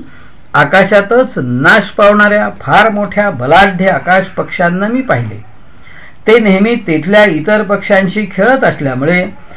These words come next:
त्यांचे बंधूच होऊन त्या शिखरांवर घरटी बांधून राहिले होते व त्यांची आकृती शरद ऋतूतील आभ्रासारखी शुभ्र होती. ब्रह्मदेवाच्या हंसापासून झालेल्या,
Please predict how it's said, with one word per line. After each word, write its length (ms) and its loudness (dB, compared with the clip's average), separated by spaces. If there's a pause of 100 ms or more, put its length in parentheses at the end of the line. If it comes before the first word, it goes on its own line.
(220)
त्यांचे 380 2
बंधूच 560 -2
होऊन 380 -2 (480)
त्या 220 4
शिखरांवर 680 -2
घरटी 420 -6
बांधून 360 0
राहिले 300 0
होते 560 -2 (460)
व 140 2
त्यांची 460 0
आकृती 840 -2 (140)
शरद 260 2
ऋतूतील 600 -2
आभ्रासारखी 720 0
शुभ्र 360 -4
होती. 420 0 (720)
ब्रह्मदेवाच्या 880 4 (160)
हंसापासून 880 0
झालेल्या, 680 0